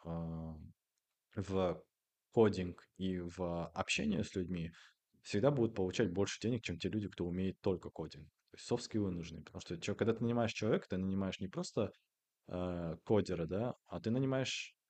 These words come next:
именно человека в свою команду, с которой на-, с которым надо работать, с которым надо общаться, у которого должен быть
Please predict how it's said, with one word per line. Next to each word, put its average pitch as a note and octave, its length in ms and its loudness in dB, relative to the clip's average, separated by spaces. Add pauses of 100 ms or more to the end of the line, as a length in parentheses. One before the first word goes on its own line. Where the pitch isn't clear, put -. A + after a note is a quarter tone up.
именно A2 220 2
человека G#2+ 400 2
в - 40 -8
свою G2 220 -2
команду, E3+ 420 2
с - 60 -8
которой F#2+ 340 0
на-, F2 400 -6
с - 80 -8
которым G2+ 280 0
надо F2+ 200 2
работать, C#3+ 500 2
с - 60 -12
которым E2+ 260 -6
надо E2 180 -2
общаться, C3 500 0
у F#2 140 0
которого F2+ 360 -4
должен E2+ 280 -4
быть E2 180 -10